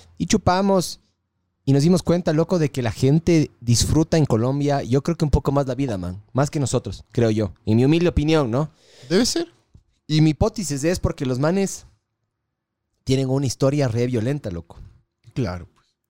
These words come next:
Speaker 1: Tienen guerrillas. Los manes no sabían si el día de mañana iban a vivir o a morir. Entonces, los manes,
Speaker 2: Un co-, un coche bomba por ahí.
Speaker 1: Exactamente, los manes festejaban como si es que ma-, hubiera un coche bomba allá afuera. Entonces los manes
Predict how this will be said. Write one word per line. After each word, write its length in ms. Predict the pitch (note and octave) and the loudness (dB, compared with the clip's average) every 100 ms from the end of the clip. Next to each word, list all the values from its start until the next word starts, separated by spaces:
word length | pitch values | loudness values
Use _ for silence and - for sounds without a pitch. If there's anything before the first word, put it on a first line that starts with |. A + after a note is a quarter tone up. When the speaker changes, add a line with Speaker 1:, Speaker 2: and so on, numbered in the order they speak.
| _ | _
Speaker 1:
Tienen 240 | B2+ B2 | 0 0
guerrillas. 580 | G#2+ F#2+ C3 A#2+ F2+ - - | 2 2 0 0 -2 -6 -6
Los 120 | A#2 | -2
manes 180 | C3+ D#3 | 0 0
no 80 | D#3+ | -2
sabían 300 | D#3 D3 D#3 | -4 -6 -6
si 100 | C3+ | -6
el 60 | A#2+ | -8
día 100 | C#3+ | -6
de 80 | |
mañana 240 | B2+ A#2+ C3+ | -6 -4 -4
iban 180 | B2+ A2+ | -4 -4
a 60 | |
vivir 200 | A2 A#2 | -4 -2
o 20 | A2+ | -2
a 40 | |
morir. 300 | G#2+ B2+ - - _ _ _ | -2 -2 -6 -16 _ _ _
Entonces, 180 | - A#2+ | -4 0
los 100 | G#2+ | 2
manes, 340 | C3 D3 A#2 _ - - | 2 0 -4 _ -20 -10
Speaker 2:
Un 340 | B2+ C#3+ D3 D#3 | -6 -4 -4 -4
co-, 160 | C3 | -4
un 100 | C#3+ | -2
coche 240 | C#3+ C3 C3 | -4 -2 -2
bomba 280 | A#2 B2+ A2+ | -2 -4 -6
por 160 | G#2+ G#2+ | -6 -8
ahí. 220 | A2+ A2+ _ _ | -10 -14 _ _
Speaker 1:
Exactamente, 580 | G#2 - A#2+ A#2+ B2+ C3 | -8 -6 -4 -2 0 0
los 100 | G#2 | 2
manes 180 | A#2 B2 | 2 2
festejaban 560 | A#2 - A2 C3+ C3+ B2 | 0 -2 0 2 2 0
como 240 | A#2+ G#2 | -2 -4
si 120 | G2 | -4
es 60 | G2+ | -6
que 80 | G#2+ | -6
ma-, 120 | A2 G#2+ | -6 -4
hubiera 240 | G#2+ B2+ | -2 0
un 140 | A#2 G2+ | 0 0
coche 240 | C3 - | -2 0
bomba 200 | A#2+ B2 | -2 -2
allá 100 | G2+ | -4
afuera. 300 | - F#2+ F#2+ - _ _ _ _ _ - _ - | -2 -2 -2 -6 _ _ _ _ _ -20 _ -6
Entonces 320 | B2 A#2+ A#2+ | -2 0 2
los 160 | A#2+ | 2
manes 560 | A#2+ B2+ C#3 C#3 - | 0 -2 0 -2 -4